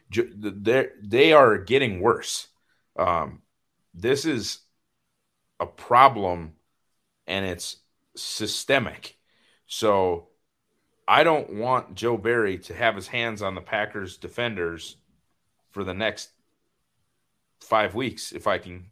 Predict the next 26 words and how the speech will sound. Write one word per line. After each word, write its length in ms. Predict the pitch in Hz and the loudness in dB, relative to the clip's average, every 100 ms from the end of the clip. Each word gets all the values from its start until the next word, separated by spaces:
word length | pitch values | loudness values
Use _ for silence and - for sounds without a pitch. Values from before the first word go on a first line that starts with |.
| - | -18
<laughs> 120 | - | -2
help 220 | 131 131 | 0 0
it. 240 | - - - _ _ _ _ _ _ | -8 -20 -20 _ _ _ _ _ _
And 120 | 107 | -4
I 80 | 120 | -2
know 160 | 127 143 | 2 4
that 160 | 139 | 4
may 140 | 127 131 | 2 -2
sound 300 | 127 123 98 | 0 -2 2
harsh, 320 | 120 135 90 - | 4 4 2 -6
but 220 | 95 - | -6 -4
no, 220 | 120 143 | -2 -2
I 200 | 73 107 | 2 2
would, 240 | 143 143 - _ _ _ _ | 2 -2 -6 _ _ _ _
I 160 | 104 151 | 0 2
would 140 | 190 | 2
get 100 | 160 | 0
rid 140 | 160 | 0
of 60 | 170 | -2
him 120 | 165 | -6
tomorrow. 400 | 170 165 190 95 - _ _ | -4 0 0 0 -8 _ _
I, 180 | 82 113 | -4 -2
I 120 | 107 | -2
would. 340 | 120 160 214 - | -2 -2 -2 -4
I 140 | - 98 | -6 -4
would 340 | 117 117 104 | -2 -4 -6